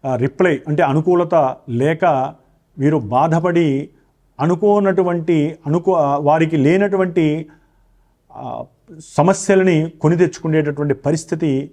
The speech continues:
ఈ గురు మహానుభావుడు కలుగజేస్తున్నాడు. ఏదేమైనప్పటికీ వీరు దైవ ధ్యానాన్ని ఎక్కువగా, భగవద్ ధ్యానాన్ని చేయటం ద్వారా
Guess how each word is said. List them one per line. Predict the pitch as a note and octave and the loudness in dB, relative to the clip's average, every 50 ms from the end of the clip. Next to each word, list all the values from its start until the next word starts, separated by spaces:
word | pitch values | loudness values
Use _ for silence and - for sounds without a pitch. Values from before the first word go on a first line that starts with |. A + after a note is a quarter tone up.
| - | -6
ఈ | C#3 C#3 | -6 -6
గురు | B2 G#2 B2 C#3 D#3+ | -4 -2 -2 -2 -2
మహానుభావుడు | E3 D3 A#2+ C#3 D3 D3 C#3+ B2+ A2+ C3+ C3+ C3 C3 | -2 -2 -2 -2 -2 -2 -2 -4 -2 -2 -2 -2 -2
కలుగజేస్తున్నాడు. | - B2+ C3+ C#3+ C#3+ C3+ C#3 B2+ - - - C3 B2+ B2 B2 C3 B2+ A2+ A#2 - _ _ _ _ _ _ _ _ _ - | -2 -2 -2 -2 -2 -2 -2 -4 -4 -8 -10 -8 -6 -4 -4 -4 -4 -4 -6 -12 _ _ _ _ _ _ _ _ _ -4
ఏదేమైనప్పటికీ | A2+ B2 D#3 F3+ G3+ G3+ G3 F#3+ F#3 F#3 D#3 F3 F3 E3 F3+ F3 | 0 2 2 4 2 2 2 0 0 -2 -4 -4 -4 -4 -4 -2
వీరు | D#3 E3 D#3+ D#3+ C3+ | 0 0 0 0 -2
దైవ | A2+ G#2 C3 C#3 E3 F3+ | -2 -4 -2 0 0 0
ధ్యానాన్ని | F#3 D#3+ D3+ D3+ D3+ C3+ D3 D#3 E3 E3 E3 E3 D#3+ D3+ D3 C#3 A#2+ A2+ - _ _ _ _ _ _ _ - | 0 -2 -4 -8 -4 -2 0 0 0 0 0 0 0 0 0 -2 -4 -6 -10 _ _ _ _ _ _ _ -4
ఎక్కువగా, | C#3 C#3 C#3 - F#3 F3 E3+ E3 F3 E3+ E3+ E3+ | -4 -4 -2 -2 -2 0 0 2 2 2 2 0
భగవద్ | C3+ A2 B2+ C3 D3 E3+ F3+ E3+ D#3+ D3+ C#3+ | -2 -4 -6 -4 -2 -2 -2 -4 -6 -8 -8
ధ్యానాన్ని | C3 B2+ D3 D#3+ D#3+ D#3+ D#3+ D#3+ E3 D3+ - - C3+ | -4 -2 -2 -2 -2 -2 -2 -2 -2 -4 -4 -2 -2
చేయటం | C#3+ D3 D3 D3+ D#3 D3 | -2 -2 -2 -4 -4 -4
ద్వారా | D3 C3+ C#3 C3+ C3 D3 E3 E3 - | -2 -2 -2 -2 -2 -2 -2 -4 -8